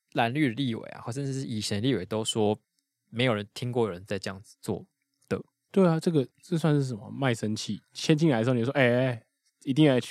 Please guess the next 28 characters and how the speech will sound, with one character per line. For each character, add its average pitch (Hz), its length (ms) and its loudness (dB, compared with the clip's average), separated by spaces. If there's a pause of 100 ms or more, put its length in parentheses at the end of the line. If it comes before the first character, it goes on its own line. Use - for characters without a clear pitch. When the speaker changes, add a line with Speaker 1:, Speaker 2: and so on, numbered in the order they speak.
Speaker 2:
回， 135 380 4
把 139 160 4
陈 139 240 4
述 160 120 6
要 151 120 8
回 123 200 2
缴。” 123 460 0 (120)
Speaker 1:
对 190 120 4
啊， 170 60 4
是， 233 180 -4 (760)
我 165 60 6
有 226 60 8
点 185 140 6
好 208 120 4
奇 156 80 -2
他 160 140 2
到 170 140 0
底， 120 180 -6
假 180 220 2
设 170 320 2
他 - 160 -4
真 131 120 -2
的 110 60 -4
是 117 140 -8
强 98 200 -10
迫 101 180 -6
他 98 80 -8
们 98 180 -16